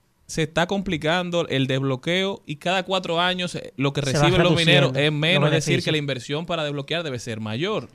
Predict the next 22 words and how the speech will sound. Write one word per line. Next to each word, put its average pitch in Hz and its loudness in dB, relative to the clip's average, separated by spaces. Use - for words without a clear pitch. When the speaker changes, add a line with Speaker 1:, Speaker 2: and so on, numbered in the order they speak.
Speaker 2:
Correcto, 139 -2
para 127 -4
poder 135 -2
cubrir 147 0
los 135 0
gastos. - -6
Entonces, 143 -2
eh, 139 0
al 143 0
mezclarse, 170 0
eh, 151 2
lo 147 2
del 143 0
halving 165 0
junto 143 -6
con 139 -8
lo 131 -8
de 131 -10
los 135 -8
E 147 -8
T 160 -2
F, 147 -6